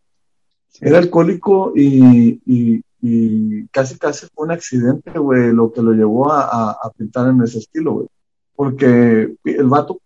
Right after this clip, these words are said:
Speaker 2: tenía unas pinturas, o sea, otra técnica, pues, pero que era como que no se diferenciaba mucho de los demás artistas, güey. Eh,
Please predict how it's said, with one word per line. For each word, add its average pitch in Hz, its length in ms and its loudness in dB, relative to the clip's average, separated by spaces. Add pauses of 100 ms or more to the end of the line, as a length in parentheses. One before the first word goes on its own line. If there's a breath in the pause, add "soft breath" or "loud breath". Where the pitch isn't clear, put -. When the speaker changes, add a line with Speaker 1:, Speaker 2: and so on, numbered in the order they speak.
Speaker 2:
tenía 160 240 -2
unas 175 200 -8
pinturas, 147 580 -4
o - 40 -20
sea, 110 200 -8 (120)
otra 123 300 -8
técnica, 143 720 -10
pues, 110 140 -12 (580)
pero 113 220 -8
que - 100 -8
era 127 160 -4
como 120 300 -2
que 104 180 -6 (120)
no 117 180 -4
se 113 280 -8 (460)
diferenciaba 120 640 -2
mucho 123 380 2
de 117 60 2
los 107 160 0
demás 107 340 -6
artistas, 123 500 -10
güey. 151 160 -14 (880)
Eh, 110 680 -4